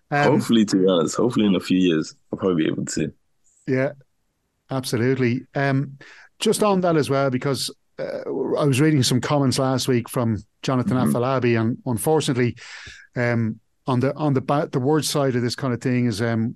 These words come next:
Speaker 1: we've seen, you know, players and, and not just in, you know, we obviously saw Sinclair Armstrong, um, taking some racist abuse from players in that friendly match a,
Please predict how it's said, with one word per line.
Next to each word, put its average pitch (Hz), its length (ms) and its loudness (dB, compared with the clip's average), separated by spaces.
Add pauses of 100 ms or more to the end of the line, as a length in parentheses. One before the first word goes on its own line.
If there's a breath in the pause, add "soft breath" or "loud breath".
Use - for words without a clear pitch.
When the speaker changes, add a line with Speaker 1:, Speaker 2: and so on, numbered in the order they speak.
(140)
Speaker 1:
we've 113 160 -2
seen, 123 400 2
you 123 100 0
know, 120 140 0
players 123 500 0
and, 123 220 -2
and 147 140 -2
not 170 160 0
just - 400 -4
in, 127 420 -2
you 143 100 0
know, 123 120 2
we 120 100 2
obviously 120 300 0
saw 131 180 0
Sinclair 123 400 0
Armstrong, 123 560 0 (480 loud breath)
um, 120 380 0
taking 127 320 0
some 117 160 -2
racist 120 360 0
abuse 120 320 2
from 117 380 0 (380 loud breath)
players 123 360 0
in 120 100 0
that 117 120 -2
friendly 123 340 -2
match 117 280 -2
a, 127 100 -2